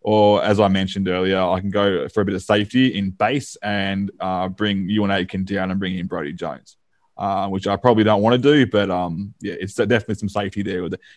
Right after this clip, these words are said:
He has about forty-five points I'll, I'll get safely. So, uh, Brod, um, I don't think there's anything to add really about Dom Young. Definitely a sell.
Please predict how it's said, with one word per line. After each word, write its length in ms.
He 60
has 100
about 300
forty-five 480
points 280
I'll, 200
I'll 140
get 180
safely. 460
So, 240
uh, 200
Brod, 380
um, 600
I 140
don't 200
think 140
there's 120
anything 240
to 80
add 160
really 200
about 180
Dom 220
Young. 360
Definitely 300
a 40
sell. 360